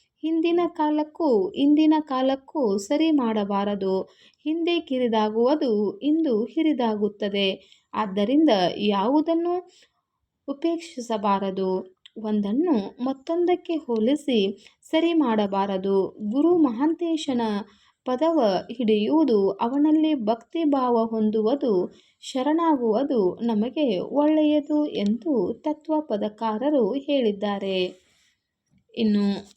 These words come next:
ಮುಖ್ಯ ಪ್ರಶ್ನೆ, ಈ ಕೊಟ್ಟಿರುವ ಪ್ರಶ್ನೆಗಳಿಗೆ ಎಂಟು ಹತ್ತು ವಾಕ್ಯಗಳಲ್ಲಿ ಉತ್ತರ ಬರೆಯಿರಿ. ಮೊದಲನೆಯ ಪ್ರಶ್ನೆ, ಗುರುಕರುಣೆ ಪದ್ಯದ ಸಾರಾಂಶವನ್ನು ನಿಮ್ಮ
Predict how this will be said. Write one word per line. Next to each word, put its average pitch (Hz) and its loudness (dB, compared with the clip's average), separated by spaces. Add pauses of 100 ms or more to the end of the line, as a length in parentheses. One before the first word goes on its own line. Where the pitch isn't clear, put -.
(240)
ಮುಖ್ಯ 294 -2
ಪ್ರಶ್ನೆ, 233 -2 (800)
ಈ 311 2 (300)
ಕೊಟ್ಟಿರುವ 330 -2 (100)
ಪ್ರಶ್ನೆಗಳಿಗೆ 240 0 (420)
ಎಂಟು 294 -2
ಹತ್ತು 277 -6
ವಾಕ್ಯಗಳಲ್ಲಿ 233 2 (180)
ಉತ್ತರ 302 -2 (220)
ಬರೆಯಿರಿ. 202 2 (920)
ಮೊದಲನೆಯ 208 0 (1200)
ಪ್ರಶ್ನೆ, 294 -2 (220)
ಗುರುಕರುಣೆ 320 2 (760)
ಪದ್ಯದ 240 2 (240)
ಸಾರಾಂಶವನ್ನು 285 2 (180)
ನಿಮ್ಮ 311 4